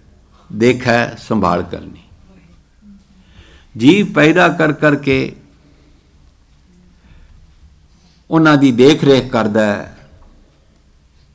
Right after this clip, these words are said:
ਇਹ ਉਸ ਦੀ ਵਡਿਆਈ ਹੈ, ਇਹ ਉਸ ਦੀ ਸਿਫਤ ਹੈ। ਆਪਣੀ ਕੀਤੀ ਦੀ ਸੰਭਾਲ ਕਰ ਰਿਹਾ ਹੈ।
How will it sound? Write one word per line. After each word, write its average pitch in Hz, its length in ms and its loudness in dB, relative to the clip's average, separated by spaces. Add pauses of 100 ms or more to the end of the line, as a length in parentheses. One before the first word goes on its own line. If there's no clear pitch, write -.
(960)
ਇਹ 104 200 0
ਉਸ 95 140 -4
ਦੀ 98 120 -4
ਵਡਿਆਈ 92 540 -6
ਹੈ, - 60 -20 (1900)
ਇਹ 101 100 -6
ਉਸ 92 120 -8
ਦੀ 95 140 -10
ਸਿਫਤ - 400 -16
ਹੈ। - 60 -20 (1500)
ਆਪਣੀ 101 360 -6 (1300)
ਕੀਤੀ 123 340 -4
ਦੀ 104 120 -2
ਸੰਭਾਲ 92 440 -4
ਕਰ - 200 -14
ਰਿਹਾ - 260 -18
ਹੈ। - 60 -20